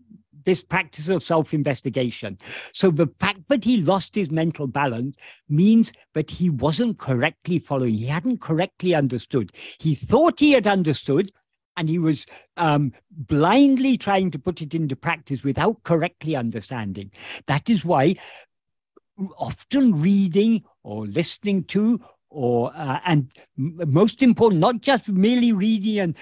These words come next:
thinking about it carefully, trying to understand it,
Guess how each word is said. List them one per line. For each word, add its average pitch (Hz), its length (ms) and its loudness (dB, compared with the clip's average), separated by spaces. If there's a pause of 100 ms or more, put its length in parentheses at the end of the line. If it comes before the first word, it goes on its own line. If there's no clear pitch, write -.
(240)
thinking 294 380 -2
about 247 320 2
it 185 120 -10
carefully, 185 380 -2
trying 269 380 -4
to 262 120 -4
understand 180 720 -4
it, 107 160 -14